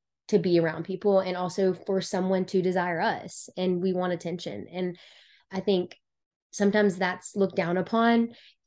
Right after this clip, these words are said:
Um, a lot of times I feel like, you know, we can't say that, but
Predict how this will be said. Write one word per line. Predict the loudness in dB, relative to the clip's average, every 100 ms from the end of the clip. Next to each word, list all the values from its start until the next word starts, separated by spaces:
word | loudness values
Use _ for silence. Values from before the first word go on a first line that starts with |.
| _
Um, | -4 -2 -4 -4
a | -4
lot | 0 2 0
of | 0
times | -2 0 0
I | 0
feel | 0
like, | 0 0 -8 _ _ _ _ -6
you | -2
know, | 0
we | -2 -2
can't | -2 0
say | 2 2
that, | 2 -6 -12
but | 0 6 6